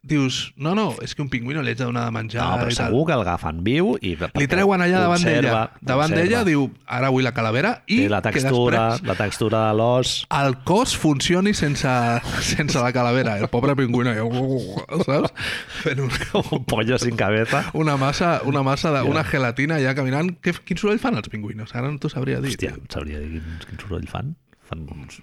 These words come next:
Speaker 2: soroll lau,
Speaker 1: Fan
Speaker 2: no?
Speaker 1: soroll,
Speaker 2: Sí. Bueno,
Speaker 1: ja,
Speaker 2: el,
Speaker 1: però bueno.
Speaker 2: haig de dir, els flamencos
Speaker 1: Sí.
Speaker 2: fan un soroll molt sorprenent quan tu els escoltes, eh?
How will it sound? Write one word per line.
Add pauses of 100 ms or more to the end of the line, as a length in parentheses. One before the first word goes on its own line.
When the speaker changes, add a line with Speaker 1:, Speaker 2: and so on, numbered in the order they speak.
Speaker 2:
soroll
lau,
Speaker 1:
Fan
Speaker 2:
no?
Speaker 1:
soroll,
Speaker 2:
Sí.
Bueno,
Speaker 1:
ja,
Speaker 2:
el,
Speaker 1:
però
bueno.
Speaker 2:
haig
de
dir,
els
flamencos
Speaker 1:
Sí. (720)
Speaker 2:
fan
un
soroll
molt
sorprenent
quan
tu
els
escoltes,
eh?